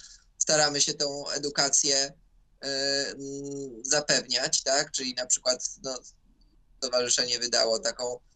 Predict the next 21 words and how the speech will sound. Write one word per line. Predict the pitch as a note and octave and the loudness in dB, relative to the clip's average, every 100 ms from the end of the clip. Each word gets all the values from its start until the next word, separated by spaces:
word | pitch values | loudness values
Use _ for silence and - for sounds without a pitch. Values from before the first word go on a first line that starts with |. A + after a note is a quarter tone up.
| _ _ _ - | _ _ _ -8
e, | - C3 B2 | -2 0 0
krótką | D3 C#3+ C#3+ C3 | 0 2 2 2
książeczkę | D3+ C3+ C#3+ - C#3+ - | 2 2 2 2 0 0
po | C#3+ | 2
sąsiedzku | - C#3+ - C#3+ - C#3+ | 2 2 0 0 -2 -4
z | C3 | -4
wilkami. | C#3+ C#3 C#3 A#2+ B2+ E3+ - _ - | -6 -2 -2 -2 -6 -10 -14 _ -12
E, | B2 B2 - - - - - B2+ | -10 -8 -10 -18 -20 -20 -14 -8
jej | B2+ | -2
P | C#3+ B2+ | 0 2
D | B2 | 4
F | B2 B2+ | 4 2
jest | A#2+ G#2+ - - | -4 -6 -12 -2
darmowo | B2+ B2+ B2 A#2 A#2 | 0 0 -2 -4 -2
dostępny | A#2 - A#2+ G#2+ A#2 A#2 - A#2 | -2 -2 -4 -6 -8 -8 -10 -10
na, | A#2+ A#2 - | -6 -6 -4
na | A#2+ | -2
stronie | - C3 A#2+ A#2+ | -2 -2 -6 -4
stowarzyszenia, | - B2 A#2 A2+ B2 A#2+ C#3+ D3+ - _ _ _ _ | -2 0 2 2 0 -2 -6 -8 -16 _ _ _ _
gdzie, | B2 B2+ C3 C3 - B2 | 0 2 4 2 0 -2
e, | C3 B2+ | -2 -4